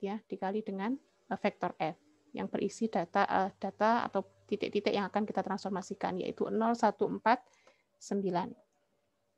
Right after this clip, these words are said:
Maka kita bentuk matriksnya di sini, F empat-nya.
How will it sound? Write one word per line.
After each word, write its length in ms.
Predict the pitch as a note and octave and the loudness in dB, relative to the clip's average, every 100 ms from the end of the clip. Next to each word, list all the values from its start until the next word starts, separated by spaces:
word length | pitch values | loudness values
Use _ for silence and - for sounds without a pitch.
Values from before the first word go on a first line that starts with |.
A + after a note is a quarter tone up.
| _ _ _ _ _ _ _ _ | _ _ _ _ _ _ _ _
Maka 140 | A#3 A3 | -10 -6
kita 480 | A3 A3 G#3+ G#3+ A3 _ _ _ _ _ | 0 4 6 4 0 _ _ _ _ _
bentuk 400 | - G#3 A3+ - _ G#3 | 0 4 6 4 _ 0
matriksnya 400 | G3+ G#3 - G#3+ | 2 2 2 2
di 160 | G#3 | 2
sini, 280 | G3+ G3+ A3+ F#4 _ _ _ _ _ _ _ _ _ _ _ _ _ _ - | 4 6 6 2 _ _ _ _ _ _ _ _ _ _ _ _ _ _ -8
F 160 | G#3+ | -8
empat-nya. 720 | F3+ G#3 G3+ - G3+ B3 C#4 | -8 -6 -6 -4 -4 -2 -2